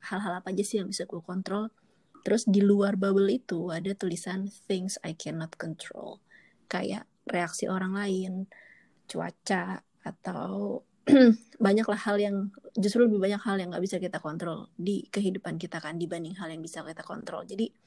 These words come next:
ketika gue ngeliat itu kayak, gue baru sadar bahwa gue selama ini tidak, tidak menyadari secara jelas batasan hal-hal mana aja sih yang sebenarnya bisa gue dalam tanda kutip kontrol, dan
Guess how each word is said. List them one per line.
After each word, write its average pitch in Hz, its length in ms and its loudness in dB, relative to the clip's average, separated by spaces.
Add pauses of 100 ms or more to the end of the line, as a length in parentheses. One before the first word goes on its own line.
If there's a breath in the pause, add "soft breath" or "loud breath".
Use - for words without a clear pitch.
(680 loud breath)
ketika 208 320 -2
gue 202 220 2
ngeliat 202 280 -2
itu 202 220 -2
kayak, 208 320 -6 (880 soft breath)
gue 262 160 2
baru 233 180 4
sadar 208 380 -2
bahwa 190 160 -2
gue 180 160 0
selama 214 340 -4
ini 202 380 -2
tidak, 170 480 -6 (500)
tidak 180 380 -4
menyadari 175 500 -6
secara 196 300 -6
jelas 175 480 -6
batasan 214 640 -4 (480 loud breath)
hal-hal 196 480 -2
mana 190 320 -6
aja 196 160 -2
sih 269 160 -2
yang 220 160 -2
sebenarnya 175 560 -6 (160)
bisa 196 400 -4
gue 175 400 0 (160)
dalam 175 320 -2
tanda 165 240 -2
kutip 180 240 -6
kontrol, 175 480 -6
dan 175 240 -6